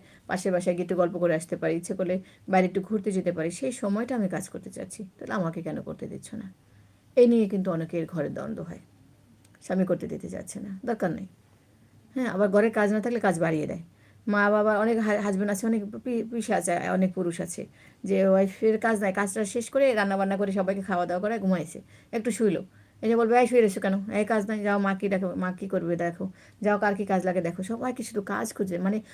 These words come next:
ওয়াইফকে এক মিনিট বসে থাকতে দিলে ওদের কলিজা জ্বলে ওঠে। এমন পিশাচ আমি দেখেছি, এমন পিশাচ, মানে ওদের ভিতরে মনুষ্যত্ব বলতে কিছু নাই। এত বড় জ-, জঘন্য পুরুষ আমি দেখেছি, নিজের চোখে দেখা।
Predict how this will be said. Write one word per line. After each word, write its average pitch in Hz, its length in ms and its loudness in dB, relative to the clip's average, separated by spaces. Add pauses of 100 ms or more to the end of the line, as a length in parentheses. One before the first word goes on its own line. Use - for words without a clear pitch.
(140)
ওয়াইফকে 262 360 6
এক 233 220 8
মিনিট 247 280 4
বসে 208 220 2
থাকতে 254 240 -2
দিলে 233 200 4
ওদের 190 200 2
কলিজা 214 300 2
জ্বলে 180 240 2
ওঠে। - 200 -4 (720)
এমন 247 240 2
পিশাচ 240 500 -2
আমি 190 160 0
দেখেছি, 170 400 -4 (680)
এমন 254 320 4
পিশাচ, 208 360 0
মানে 202 180 2
ওদের 202 300 4
ভিতরে 185 480 6
মনুষ্যত্ব 240 680 2
বলতে 190 240 2
কিছু 151 220 -6
নাই। 147 100 -4
এত - 180 -8
বড় 208 260 0 (480)
জ-, 175 200 2
জঘন্য 262 480 6
পুরুষ 196 280 2
আমি 165 140 0
দেখেছি, 185 360 -6
নিজের 233 300 2
চোখে 226 280 -2
দেখা। 170 240 -8